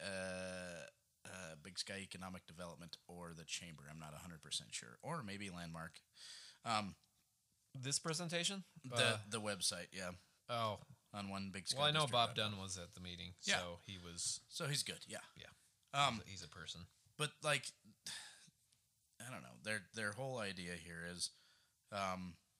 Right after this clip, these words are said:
Speaker 1: they don't know exactly where stuff's gonna go, but they know what they wanna do, kind of. Um, and they wanna do, again, like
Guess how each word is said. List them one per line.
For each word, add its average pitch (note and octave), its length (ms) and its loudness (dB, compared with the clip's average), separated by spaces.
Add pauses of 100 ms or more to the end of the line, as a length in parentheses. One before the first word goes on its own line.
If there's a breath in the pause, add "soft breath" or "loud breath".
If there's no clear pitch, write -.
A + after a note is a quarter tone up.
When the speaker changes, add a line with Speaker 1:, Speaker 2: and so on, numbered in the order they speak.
(320)
Speaker 1:
they G#2+ 100 -6
don't A#2 200 -2
know G#2 160 2
exactly F#2+ 640 0
where F#2+ 160 -2
stuff's - 320 2
gonna F2+ 180 -4
go, D#2 240 -8
but E2+ 100 -8
they F#2 120 -4
know G2+ 160 -4
what F#2+ 240 -4
they F2 120 -6
wanna E2 320 -6
do, C#2+ 140 -8 (160)
kind - 340 -16
of. - 140 -12 (500 loud breath)
Um, F#2 220 4 (300 soft breath)
and A2 100 -6
they A2 60 0
wanna G#2+ 220 -2
do, G2+ 380 -2
again, G2 380 0
like F#2 240 -4